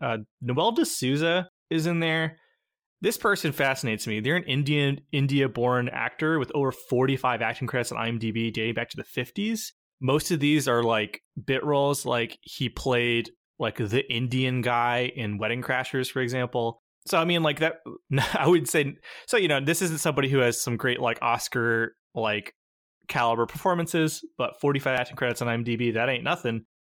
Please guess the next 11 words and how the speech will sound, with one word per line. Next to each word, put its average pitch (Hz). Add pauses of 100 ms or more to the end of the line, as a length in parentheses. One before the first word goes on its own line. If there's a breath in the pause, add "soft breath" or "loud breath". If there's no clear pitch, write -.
(280)
There's 151
former 226
Variety 135
critic 151
Emmanuel 127
Levy, 175 (320 soft breath)
making 143
him 147
the 143
only 139
person 123